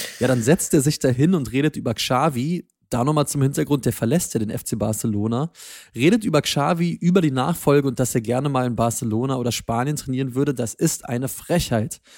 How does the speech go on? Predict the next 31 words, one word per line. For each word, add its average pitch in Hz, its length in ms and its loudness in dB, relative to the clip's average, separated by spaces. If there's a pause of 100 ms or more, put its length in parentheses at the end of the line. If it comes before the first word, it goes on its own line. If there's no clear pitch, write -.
(280)
Dazu 160 320 2
ließ 165 140 2
die 143 100 -4
Speyer-, 143 400 2 (100)
<laughs> - 120 -10
die 135 100 6
Bayern-Spitze 151 1080 0 (420)
nun 143 120 2
verlautbaren, 131 640 4
sorry, 127 340 2
es 110 140 2
ist 120 160 0
wirklich, 120 380 0
äh, 113 200 0
zu - 180 -4
geil 113 300 0
irgendwie. 110 400 -4 (460)
Äh, 127 160 2
die 120 100 -2
Bayern-Spitze 151 600 4
ließ 147 240 2
verlautbaren, 135 840 2
er 123 120 -2
sprach 131 440 -2
niemals 147 560 2
über 120 220 -2
Xavi 117 380 -2
Hernandez 117 480 0
und 113 120 -10
dessen 120 240 0
Nachfolge, 131 720 0